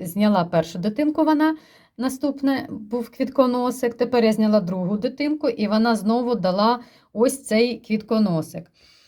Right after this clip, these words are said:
Я його, е, відрізала. Я гадала, що, може, з цієї пазухи вона дасть мені дитинку. Ні, вона дала ще один квітконосик. Я його теж відрізала.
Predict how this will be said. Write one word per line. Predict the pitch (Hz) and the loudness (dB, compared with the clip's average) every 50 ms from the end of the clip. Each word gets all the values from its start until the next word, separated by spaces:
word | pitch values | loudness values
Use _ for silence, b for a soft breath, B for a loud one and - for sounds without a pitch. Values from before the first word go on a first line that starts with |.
| b b b b b b _ _ _ - | b b b b b b _ _ _ -10
Я | - 180 175 233 240 247 | -6 0 4 4 4 4
його, | 240 202 196 196 175 180 175 160 151 143 143 _ _ _ _ - - 185 190 | 4 2 0 -2 0 0 0 0 0 -2 -6 _ _ _ _ -16 -10 -6 -4
е, | 180 180 175 175 170 | -2 -2 0 0 2
відрізала. | 208 220 214 240 208 202 190 165 175 190 190 208 214 226 240 262 262 - _ _ _ _ - | 2 4 4 4 2 2 0 0 0 0 0 0 0 0 -2 -4 -6 -12 _ _ _ _ 0
Я | 185 190 196 185 | 2 2 2 2
гадала, | 180 170 190 175 175 185 180 180 | 2 2 0 0 2 2 2 0
що, | 175 - 196 | 0 -2 -2
може, | 180 185 185 185 | -2 -2 -2 -2
з | 170 175 | -4 -6
цієї | - 196 180 180 | -4 -4 -2 -2
пазухи | 185 180 185 180 170 165 175 170 - 185 | -2 -2 -2 -2 0 -2 -2 -4 -2 0
вона | 170 170 170 175 | 0 2 2 2
дасть | 170 160 175 175 170 175 - | 2 2 0 0 -2 -2 -2
мені | 180 175 175 175 175 170 175 B B B B B B B | 0 0 2 2 0 0 -2 B B B B B B B
дитинку. | 175 190 208 202 - 262 277 277 277 277 190 | 0 0 0 2 4 4 4 4 4 2 0
Ні, | 175 185 202 220 202 | -2 0 0 0 0
вона | 175 180 202 220 226 | 0 0 0 0 0
дала | 214 220 214 214 226 226 - - | 2 2 2 2 2 0 -2 -2
ще | - - - - 220 196 | -6 -6 -2 0 0 2
один | 185 175 165 175 175 175 | 2 0 0 0 -2 -2
квітконосик. | 175 - 170 175 - 185 180 175 165 165 165 170 180 170 - | -2 -2 -6 -6 -4 -2 0 0 0 0 -2 -4 -6 -6 0
Я | 226 220 | 2 2
його | 220 214 - 208 202 | 2 2 2 0 -4
теж | - - 180 170 165 165 - | -2 0 0 0 0 0 -2
відрізала. | 160 165 160 156 165 170 170 170 160 151 196 226 254 294 302 311 | -2 -2 0 0 2 2 2 2 2 2 2 2 4 4 2 2